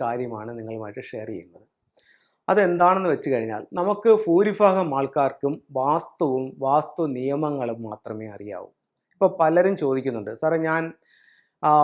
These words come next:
പിന്നെ വാസ്തു നോക്കി, നല്ല ഒരു വാസ്തുവിനെ വിളിച്ച് നോക്കിയിട്ടാണ് ഞാൻ വീട് വെച്ചത്. പക്ഷേ എനിക്ക്, ഓ, പിന്നെ എല്ലാം തടസ്സങ്ങളും ബുദ്ധിമുട്ടുകളുമാണ്.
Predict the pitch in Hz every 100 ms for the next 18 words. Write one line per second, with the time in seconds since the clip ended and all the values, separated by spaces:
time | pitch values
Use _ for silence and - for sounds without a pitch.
0 | 143 135 131 135 127 127 123 123 123 -
1 | - - 160 180 185 - 190 135 120 135
2 | 135 135 156 151 135 - 131 127 - 143
3 | 139 120 120 143 123 120 123 139 131 110
4 | 107 120 - 117 113 110 120 120 101 -
5 | 110 101 - _ _ _ _ - 147 170
6 | 156 143 143 156 156 151 - - _ _
7 | - 147 135 131 127 123 123 123 127 120
8 | 120 117 123 - 151 160 160 - _ _
9 | _ _ _ _ 165 160 160 196 180 160
10 | 151 135 - 143 135 135 117 98 92